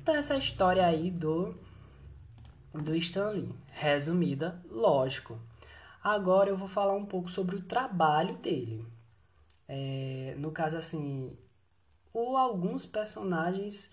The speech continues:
né, não só ele, mas as pessoas, o co-, co-criadores, as pessoas que estavam envolvidas aquilo tudo, é,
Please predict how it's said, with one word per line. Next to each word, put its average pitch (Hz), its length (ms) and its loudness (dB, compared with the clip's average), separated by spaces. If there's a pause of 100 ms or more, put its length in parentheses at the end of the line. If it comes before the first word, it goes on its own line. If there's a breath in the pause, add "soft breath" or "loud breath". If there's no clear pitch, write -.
(260)
né, 156 180 -2
não 143 220 -2
só 165 280 4
ele, 156 300 2
mas 147 300 2
as 139 120 -4
pessoas, 147 480 -6
o 143 60 -10
co-, 156 460 -4
co-criadores, 147 1000 -2
as 143 100 -8
pessoas 143 360 -10
que 143 280 -8 (200 loud breath)
estavam - 400 0
envolvidas 151 720 -2
aquilo 139 340 -6
tudo, 160 560 -6 (380 loud breath)
é, 143 580 -4